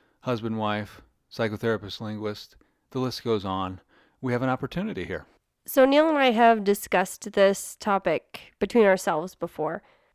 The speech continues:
Speaker 2: And one of the things that we've talked about is a helpful technique that I kind of, I want you to dive into, Neil, is the idea of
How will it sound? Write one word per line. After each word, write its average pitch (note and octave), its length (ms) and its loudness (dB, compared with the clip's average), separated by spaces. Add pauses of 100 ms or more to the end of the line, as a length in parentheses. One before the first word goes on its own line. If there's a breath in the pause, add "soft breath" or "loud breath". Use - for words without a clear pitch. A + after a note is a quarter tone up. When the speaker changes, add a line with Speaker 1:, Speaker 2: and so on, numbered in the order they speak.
(260 soft breath)
Speaker 2:
And B3 300 6
one B3 100 4
of C4 80 6
the D4 80 6
things B3+ 320 2
that G3 140 0
we've F#3+ 260 0
talked A3 320 -6
about E3+ 420 -2
is F#3 380 -2
a F#3 180 -2
helpful A3 460 -2
technique G3 720 -4
that F#3 100 -4
I F#3 80 2
kind G3+ 240 -2
of, F3 200 -2 (200)
I G3+ 80 -2
want G3+ 220 0
you F#3+ 140 2
to F3+ 80 -2
dive E3 240 0
into, D#3 340 -2
Neil, E3 380 -2 (600 loud breath)
is G3 360 6
the G3+ 180 2
idea G#3 600 2
of F#3 680 2